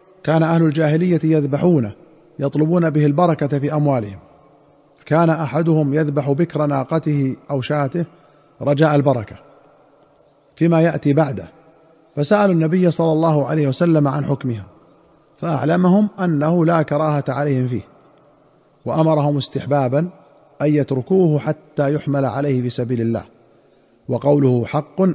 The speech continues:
أي ليس بباطل، وهو كلام خرج على جواب السائل، ولا مخالفة بينه وبين حديث أبي هريرة: 'لا فرع ولا عتيرة'، فإن معناه: 'لا فرع واجب ولا عتيرة واجبة'".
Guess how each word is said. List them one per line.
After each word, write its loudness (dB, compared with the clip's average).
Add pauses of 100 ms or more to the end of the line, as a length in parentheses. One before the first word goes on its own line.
(160)
أي -4
ليس 0
بباطل، 0 (720)
وهو 2
كلام 2
خرج 0
على 0
جواب 0
السائل، -4 (760)
ولا 2
مخالفة 0
بينه 2 (180)
وبين -2
حديث -2
أبي -2
هريرة: 0 (580)
'لا 2
فرع 2
ولا 0
عتيرة'، -2 (920)
فإن -2
معناه: 0
'لا 2
فرع -2
واجب 2 (300)
ولا -4
عتيرة -2
واجبة'". 0